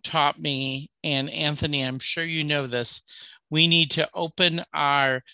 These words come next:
let's see if I can get this Hawaiian word right, because Terry Lynn and I did a whole workshop on active listening and communication with some great, uh, panelists. But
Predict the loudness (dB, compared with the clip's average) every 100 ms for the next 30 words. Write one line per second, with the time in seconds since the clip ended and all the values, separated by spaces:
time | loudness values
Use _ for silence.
0 | _ -4 -2 0 0 2 -2 -2 -4 -4
1 | -2 -6 -6 -4 0 2 0 -4 -4 -4
2 | -4 -4 -4 -4 -8 -8 -8 -4 0 2
3 | 2 0 -2 -4 -2 0 0 -2 -6 -4
4 | -6 -12 -20 -20 _ 0 0 0 -2 0
5 | 0 0 0 -2 -4 -6 -14 _ 0 2
6 | 2 -2 -6 -6 -6 -6 -6 -6 -6 -8
7 | -6 -4 -4 -4 -2 -2 -2 -4 -6 -10
8 | -16 -20 -20 -8 -6 -4 -6 -6 -4 -4
9 | -4 -6 -4 -4 -2 -4 -4 -4 -6 -8
10 | -8 -10